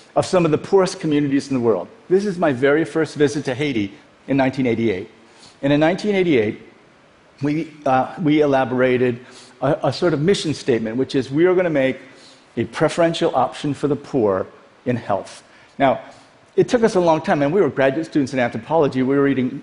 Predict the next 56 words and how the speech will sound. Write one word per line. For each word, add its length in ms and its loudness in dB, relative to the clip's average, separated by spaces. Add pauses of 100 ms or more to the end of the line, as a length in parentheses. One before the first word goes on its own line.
(120)
up, 260 -2 (120)
you 100 -2
know, 100 0
one 180 0
side 300 0
of 80 -4
Marx 260 -2
and 80 -4
down 200 2
the 120 0
other, 240 2
Habermas, 800 0
uh, 180 0 (260)
uh, 40 0
uh, 380 2
f-, 240 -8
uh, 120 2
f-, 160 -6
uh, 100 -2
Fernand 400 -2
Braudel. 380 2
We 100 2
were 100 -2
reading 320 -4
everything, 640 0 (500)
and 120 0
we 80 4
had 300 2
to 80 0
come 240 -2
to 140 0
a 40 -2
conclusion 500 0
of 80 -2
how 360 0
are 140 2
we 100 2
going 300 0
to 120 -8
structure 460 -4
our 100 4
work. 300 2 (640)
So, 380 2 (360)
O 100 4
for 140 0
the 80 0
P, 220 0
we 120 0
called 300 -2
it, 180 -10
a 60 -4
preferential 640 -2 (140)
option 400 -2
for 140 -8
the 80 -6
poor. 400 0